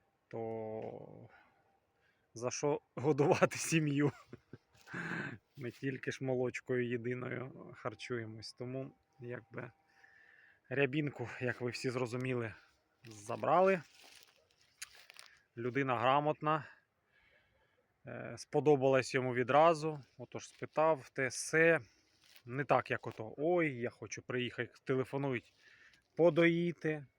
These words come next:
подивитись», те все. Ну, друзі, ну я ж, по-перше, часу з трьома коровами, це просто, повірите, не повірите, але в аду. Просто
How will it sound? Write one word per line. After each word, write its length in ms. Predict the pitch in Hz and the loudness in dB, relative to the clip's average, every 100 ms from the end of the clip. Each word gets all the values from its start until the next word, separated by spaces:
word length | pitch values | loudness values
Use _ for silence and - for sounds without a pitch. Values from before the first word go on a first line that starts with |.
| _ _ | _ _
подивитись», 1000 | - 165 160 170 160 170 156 147 131 - | 6 6 8 6 8 4 2 -4 -6 -10
те 200 | - 123 | -8 -6
все. 440 | 113 - - 160 151 | -6 -6 4 4 4
Ну, 140 | 147 | 0
друзі, 420 | 135 156 139 113 | 0 0 0 -2
ну 100 | 120 | -4
я 220 | 143 160 156 | 2 2 2
ж, 200 | - - _ _ _ _ _ - | 0 -10 _ _ _ _ _ -8
по-перше, 520 | 139 165 160 - 139 | 0 4 4 4 -2
часу 640 | - 170 160 147 - 113 101 | 2 8 10 8 4 -12 -16
з 100 | - | -8
трьома 360 | 135 139 147 | -4 2 2
коровами, 600 | 143 147 151 151 139 123 | 4 4 6 6 6 2
це 240 | 123 - 120 | -4 -4 -6
просто, 720 | - 117 147 160 - 143 123 - - _ _ _ - - _ _ _ _ _ _ _ - - - 151 | -4 2 4 4 2 -2 -2 -6 -20 _ _ _ -20 -20 _ _ _ _ _ _ _ -20 -20 -6 0
повірите, 500 | 156 226 214 180 180 | 4 8 10 10 10
не 100 | 160 | 10
повірите, 500 | 180 226 202 - 156 | 10 12 10 10 10
але 220 | 156 165 | 12 12
в 100 | 156 | 10
аду. 340 | 135 113 98 _ _ _ _ _ _ _ _ _ _ - - - - - - | 8 2 -8 _ _ _ _ _ _ _ _ _ _ -20 -14 -12 -10 -12 0
Просто 600 | 147 160 131 - 110 117 | 6 6 6 -6 -12 -12